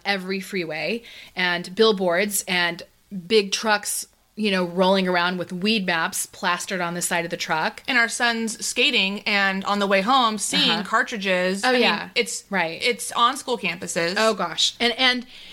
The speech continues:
Speaker 1: you know what? <laughs> I think one of the moments that I had where I was like,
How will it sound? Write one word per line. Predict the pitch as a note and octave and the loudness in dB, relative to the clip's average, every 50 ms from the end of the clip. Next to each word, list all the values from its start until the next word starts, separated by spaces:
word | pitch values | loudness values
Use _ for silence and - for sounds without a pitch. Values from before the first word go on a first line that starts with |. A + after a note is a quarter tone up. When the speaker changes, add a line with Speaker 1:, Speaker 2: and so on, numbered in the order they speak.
| - - | -14 -4
Speaker 1:
you | - C#4+ C#4+ | 0 2 4
know | C#4 | 4
what? | C4+ C4+ C4 B3 - - | 4 4 4 2 0 0
<laughs> | - - - - - | -2 -2 0 0 0
I | B3+ | -2
think | B3 - - F#4 F4+ G3 G3 - - - - - G3 | -2 0 0 0 0 0 -2 -6 -14 -18 -20 -10 -2
one | A#3+ B3+ C4+ E4 B4+ | 0 2 4 4 4
of | A#4 | 4
the | E4 C#4 B3 | 4 2 2
moments | A#3+ A3 A3 A3 A3+ G#3+ G#3+ - | 2 2 2 2 0 0 -2 0
that | - A3 - | 0 0 2
I | F3+ F#3+ G3 G#3+ | 4 4 2 2
had | A#3 G3+ F#3 F3 E3+ E3 E3 E3+ F3+ F#3+ F#3 - - - - - - - - - | 0 0 0 0 0 0 0 -2 -4 -6 -12 -18 -20 -20 -20 -20 -20 -20 -12 -4
where | G3+ G#3+ G3 | 0 2 2
I | F#3+ F#3 | 2 2
was | F3+ F3 - | 0 -2 -2
like, | F3 D#3+ - | -4 -4 -6